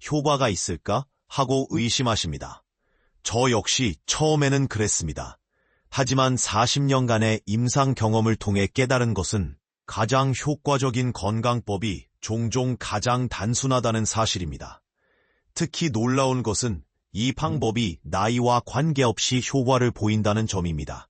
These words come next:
제 최보령 환자인 구십 세 김옥순 할머니도 이 방법으로 무릎 통증이 크게 개선되어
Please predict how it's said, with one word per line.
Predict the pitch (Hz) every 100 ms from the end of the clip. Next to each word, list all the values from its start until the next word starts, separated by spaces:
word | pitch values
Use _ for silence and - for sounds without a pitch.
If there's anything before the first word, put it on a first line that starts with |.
| _ _ _ _ _ _ -
제 | 113 113
최보령 | - 151 156 156 151 139
환자인 | 135 131 120 117 123
구십 | - 120 - 139
세 | - 135
김옥순 | 131 - 113 165 - 139
할머니도 | 127 117 110 101 85 92 - _ _
이 | 104
방법으로 | 120 104 107 107 92 95 85 - _
무릎 | 90 120 139 -
통증이 | 147 127 - 101 101 71
크게 | - - 151 156
개선되어 | - 104 110 90 80 80